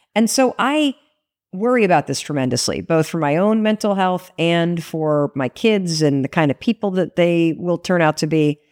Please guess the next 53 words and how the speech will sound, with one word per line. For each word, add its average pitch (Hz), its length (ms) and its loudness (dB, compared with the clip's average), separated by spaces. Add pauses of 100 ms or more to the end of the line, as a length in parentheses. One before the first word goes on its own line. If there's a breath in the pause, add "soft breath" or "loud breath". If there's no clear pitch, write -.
(280)
As 185 200 0
a 175 300 -2 (120)
business 269 420 2
person, 165 600 -2
I 196 80 2
love 208 260 0
the 208 60 -2
fact 196 260 -2
that 190 80 2
I 180 80 2
can 180 220 -2
connect 226 320 0
with 151 120 0
people. - 380 -4 (360)
I 185 80 2
love 196 280 0
the 196 80 -4
fact 185 460 0
that, 175 140 0
and 196 120 2
as 180 120 0
a 185 40 0
human 208 320 -2
being, 247 300 2
I - 40 2
love 139 200 -2
the 139 100 -6
fact 139 280 -2
that 147 100 2
I 131 100 2
can 135 140 -6
connect 131 300 -2
with 131 120 -8
people. 135 220 -4
I 156 60 2
love 202 280 2
that 202 120 -4
people 214 240 -4
can 208 160 -4
comment. 262 440 0
I 160 40 0
love 180 240 0
the 196 80 -2
real-time 208 500 0
feedback. 175 560 -2 (240 soft breath)
I 196 60 2
love 226 220 4
that 226 100 -2
we 233 120 0
can 240 120 -4
go 226 140 -4
live 233 520 0
and 160 140 -2